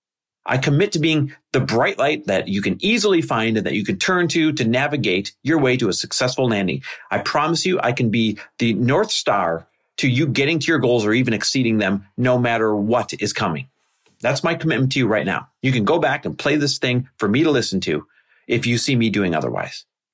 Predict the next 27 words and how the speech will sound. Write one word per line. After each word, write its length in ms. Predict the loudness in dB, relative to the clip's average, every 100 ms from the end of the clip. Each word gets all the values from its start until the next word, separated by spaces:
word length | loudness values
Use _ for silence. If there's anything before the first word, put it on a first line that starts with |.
| -2
And 80 | 2
you 80 | 4
know 160 | 4
what? 300 | 4 2 -2 _ -20 -20 -18 -4
Even 200 | 0 0
if 100 | 0
there 140 | 2
is 160 | 2 2
a 40 |
slowdown 580 | -2 -2 0 0 -2 -4 -8 _ _ _ _ _ -4
coming 280 | 0 2 0
up 180 | -2
for 240 | -8 -2 0
a 40 |
year 240 | 2 2 2
or 40 |
whatever, 400 | 0 -2 -4 -8 _ _ _
this 160 | -8 -2
doesn't 400 | 0 0 0 0
mean 280 | 2 2 2
that 180 | -2 -4
everyone's 520 | -4 0 0 2 0
going 320 | 0 0 2
to 80 | 0
stop 420 | 0 -2 -2 -4
buying 360 | -2 0 0 -2
products. 600 | -2 -2 -2 -4 -8 -10